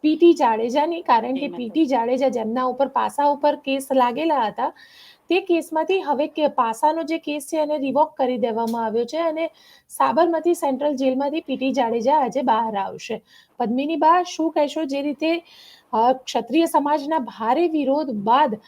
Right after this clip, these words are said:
Speaker 1: હવે પી ટી જાડેજાને છોડવામાં આવી રહ્યા છે, એમના ઉપરથી પાસા હટાવી લેવામાં આવ્યો?
Speaker 2: અવા-, અવાજ કપાય છે, ગોપીબેન.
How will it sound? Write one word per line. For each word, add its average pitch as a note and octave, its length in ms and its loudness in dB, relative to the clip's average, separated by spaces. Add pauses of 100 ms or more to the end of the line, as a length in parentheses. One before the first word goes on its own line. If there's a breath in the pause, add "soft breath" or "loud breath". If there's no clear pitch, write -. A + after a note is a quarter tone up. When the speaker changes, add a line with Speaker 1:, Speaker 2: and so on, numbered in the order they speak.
(300 soft breath)
Speaker 1:
હવે C4+ 140 0
પી D4 180 -6
ટી D4+ 160 0
જાડેજાને C4 540 2
છોડવામાં A3+ 580 -2
આવી G#3+ 180 -2
રહ્યા G#3+ 180 -2
છે, A3 120 -4
એમના D#4+ 200 -2
ઉપરથી D4+ 300 0
પાસા C#4+ 440 2
હટાવી C#4+ 340 0
લેવામાં G3+ 500 -2
આવ્યો? F#3 260 -10 (2250)
Speaker 2:
અવા-, C4+ 280 2
અવાજ C#4+ 280 -4
કપાય B3+ 300 -4
છે, G3 100 -12
ગોપીબેન. A#3+ 500 -8